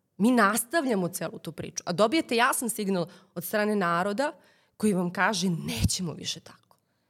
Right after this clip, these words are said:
I sad, znaš, bili smo na poslednjem ovom protestu u, u subotu, u petak, ja se izvinjavam sada, ovaj, koji je bio,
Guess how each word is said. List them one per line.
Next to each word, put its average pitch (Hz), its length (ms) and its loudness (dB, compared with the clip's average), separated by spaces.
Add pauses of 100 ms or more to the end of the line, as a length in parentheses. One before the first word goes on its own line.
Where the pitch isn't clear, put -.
(520)
I 226 100 -2
sad, 240 200 0
znaš, 180 380 0
bili 175 220 -2
smo 165 280 -4
na 165 120 -2
poslednjem 170 400 -4
ovom 156 160 -4
protestu 160 600 -10 (440)
u, 165 260 -8
u 156 300 -8
subotu, 269 680 -4 (140)
u 220 220 0
petak, 180 360 -2
ja 151 220 -6 (280)
se - 120 -10
izvinjavam 156 400 -4
sada, 151 380 -6
ovaj, 160 180 -8
koji 165 240 -10
je 165 80 -4
bio, 208 360 0